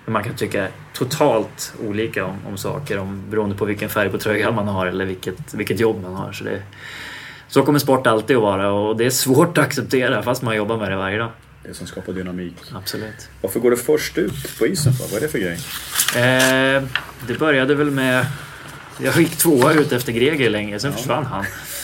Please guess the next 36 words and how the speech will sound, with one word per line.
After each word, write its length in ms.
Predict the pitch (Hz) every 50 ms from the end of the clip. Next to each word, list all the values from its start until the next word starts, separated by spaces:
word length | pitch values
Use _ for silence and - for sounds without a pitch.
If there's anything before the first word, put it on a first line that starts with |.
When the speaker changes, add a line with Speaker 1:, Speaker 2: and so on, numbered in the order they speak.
| - 139
Speaker 2:
<laughs> 440 | 127 - - 156 - - - -
Speaker 1:
Och 100 | - 110
då 60 | 120 135
blev 200 | 135 147 143 131
det, 60 | 131
"Vem 140 | 127 135 131
ska 100 | 139 139
gå 140 | 120 117
först 300 | 110 - 147 156 - -
då?" 120 | - 107 104
"Men 80 | 117 113
jag 120 | 107 104
gör 180 | 104 120 135 120
det 60 | 101 92
då." 120 | 101 104 - - -
<laughs> 160 | - 123 120
Och 60 | 117
sen 220 | - - 113 110 110
är 380 | 104 104 104 101 101 95 98
jag 140 | 107 104 98
lite 220 | 98 98 98 101 98
sån 160 | - - 95
där, 200 | 92 92 87 - - - - - - - - - - - - - - - - - - - - - - - - -
ehm, 440 | 101 92 92 92 92 92 95 95 92 - - - - 98
som, 340 | - - 101 98 95 92 92
eh, 220 | 92 92 92 87
som 180 | 98 - - 101
Andy 260 | 101 98 98 104 101
säger, 300 | 95 - - 101 - 107
att 100 | 104 -
jag 40 | 98
är 40 | 92
lite 200 | 92 90 - 98
för, 360 | - 101 95 92 90 92 82 - - - - - - - 123 120
för, 340 | - - 95 90 92 90 90
ehm, 180 | 90 92 95 90